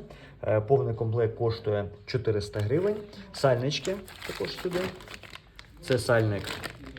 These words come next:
е, в кронштейн отводки, нейтральний каучук синій і сальник валвом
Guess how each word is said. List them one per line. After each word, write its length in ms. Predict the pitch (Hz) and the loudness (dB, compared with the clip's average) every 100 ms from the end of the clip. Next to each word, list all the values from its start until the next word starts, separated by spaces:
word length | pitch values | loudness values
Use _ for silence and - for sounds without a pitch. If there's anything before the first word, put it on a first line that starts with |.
| - - - - - - | -16 -18 -20 -20 -20 -8
е, 240 | 104 101 101 | -2 -2 -2
в 40 | |
кронштейн 320 | 117 110 113 | -4 -2 0
отводки, 500 | 113 180 214 - 202 196 - - - | 4 8 8 6 -2 -2 -6 -12 -6
нейтральний 360 | 131 143 147 135 | 0 2 4 4
каучук 440 | 135 127 131 113 | 2 2 0 -4
синій 400 | - 131 127 127 110 | -2 -2 0 -2 -4
і 260 | 175 214 - | -4 -4 -4
сальник 600 | - 139 165 151 - 98 | 0 2 4 2 0 0
валвом 680 | 107 123 104 110 165 202 | 6 6 6 6 6 4